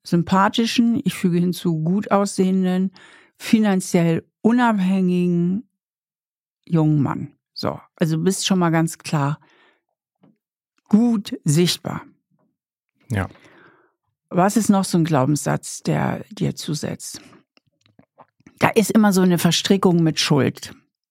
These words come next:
Speaker 1: dass du sehr verantwortlich bist auch für das Glück deiner Eltern.
Speaker 2: Ja, zumindest möchte ich nicht schuld daran sein, dass es anderen schlecht geht
Speaker 1: Ja.
Speaker 2: und nicht negativ auffallen.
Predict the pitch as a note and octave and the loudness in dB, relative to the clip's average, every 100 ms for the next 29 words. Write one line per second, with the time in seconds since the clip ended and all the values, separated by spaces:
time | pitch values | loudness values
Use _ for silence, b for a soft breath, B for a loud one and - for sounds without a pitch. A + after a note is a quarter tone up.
0 | _ _ _ _ - E3+ F#3 D#3+ F#3 F3 | _ _ _ _ 0 2 0 2 2 2
1 | F3 - F#3 D3+ D3 - - - C3+ - | 2 4 4 2 -2 -2 -8 -4 -4 -4
2 | - - C3+ B2+ - D3+ C#3+ - - - | -4 -2 -2 -2 -4 -8 -6 -6 -4 -4
3 | - - - D#3+ b b b b b b | -6 -6 -6 -8 b b b b b b
4 | b _ _ _ _ B B A#2+ C#3 - | b _ _ _ _ B B 0 2 2
5 | D3+ D#3 D3 C#3+ C#3+ C3 C#3 C3 - - | 2 2 2 0 0 0 2 0 0 -10
6 | _ - - C#3 D3+ D3 B2 A#2+ A2+ A#2 | _ -4 0 2 4 2 4 4 4 4
7 | A2+ - G2+ - A2+ G#2+ - - B2 - | 2 -2 -6 -2 -2 0 -2 -2 -2 -2
8 | D3 D3+ F3 F#3+ A2+ G#2 - B2 C3+ C3+ | -2 0 2 2 2 -2 -2 0 0 0
9 | B2 B2 B2+ B2 A2+ - A#2+ - E2+ F2 | 0 2 0 -2 -8 -2 -2 -2 -4 -4